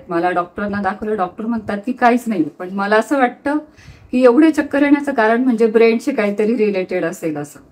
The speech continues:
डॉक्टर म्हणे, "पाच दिवसाच्या गोळ्या घ्या, तुम्हाला बरं वाटेल." मी गोळ्या घेतल्या, पण तरीही माझं दुखणं चालूच होतं.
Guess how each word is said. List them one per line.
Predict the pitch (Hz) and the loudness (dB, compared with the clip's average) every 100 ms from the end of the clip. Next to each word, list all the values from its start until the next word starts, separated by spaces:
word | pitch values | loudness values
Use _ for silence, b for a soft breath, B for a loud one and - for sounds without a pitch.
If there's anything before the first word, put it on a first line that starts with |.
| _ _ _ _ _ - | _ _ _ _ _ -10
डॉक्टर | 170 - | -10 -6
म्हणे, | 202 220 | -6 -6
"पाच | 220 175 165 | -4 -4 -4
दिवसाच्या | 185 196 214 208 | -6 -6 -6 -6
गोळ्या | 202 202 214 | -4 -2 0
घ्या, | 220 | -2
तुम्हाला | 208 196 190 190 | -4 -6 -8 -6
बरं | 185 180 | -6 -4
वाटेल." | 175 156 170 202 - _ | -6 -6 -10 -12 -14 _
मी | 202 | -4
गोळ्या | 208 202 214 | 0 2 2
घेतल्या, | 254 214 196 196 | 2 0 -2 -6
पण | 214 214 226 | -6 -4 0
तरीही | 226 240 254 | 2 2 0
माझं | 214 208 208 | 0 0 0
दुखणं | 208 240 233 | -2 -4 -4
चालूच | 214 165 208 220 | -4 -4 -4 -6
होतं. | 196 | -10